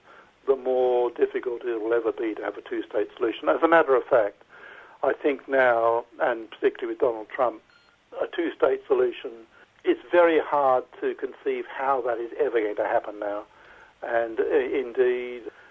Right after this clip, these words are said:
it's possible, uh, that what would seem to be ridiculous could now happen, that is, that Israel will unilaterally annex the Jordan Valley. Uh, and it appears that Trump looks as if he would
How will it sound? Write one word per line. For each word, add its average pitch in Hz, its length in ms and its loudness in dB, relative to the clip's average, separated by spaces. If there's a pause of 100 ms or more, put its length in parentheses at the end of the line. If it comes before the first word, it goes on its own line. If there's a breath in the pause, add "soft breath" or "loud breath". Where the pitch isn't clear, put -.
(160 soft breath)
it's - 240 -4
possible, 147 640 2 (260)
uh, 214 240 -6
that 131 260 -6 (100)
what 135 280 2
would 131 100 0 (140)
seem 147 180 -6
to 135 60 -6
be 127 220 -8 (480)
ridiculous 120 580 0 (300)
could - 180 -4
now 139 180 2
happen, 127 340 -6
that 120 160 -2
is, 120 280 -2
that 127 140 -4
Israel 123 440 0
will 120 200 -4 (320 loud breath)
unilaterally 120 1000 -4
annex 123 400 -4 (340)
the 117 60 -12
Jordan 123 340 0
Valley. 127 280 2 (320)
Uh, 147 400 -4
and 120 200 -10
it - 220 -6
appears 127 460 0
that 135 160 -2
Trump 131 340 -2 (200)
looks 143 380 2
as 123 100 -10
if 131 160 0
he 131 220 -10
would 123 220 -2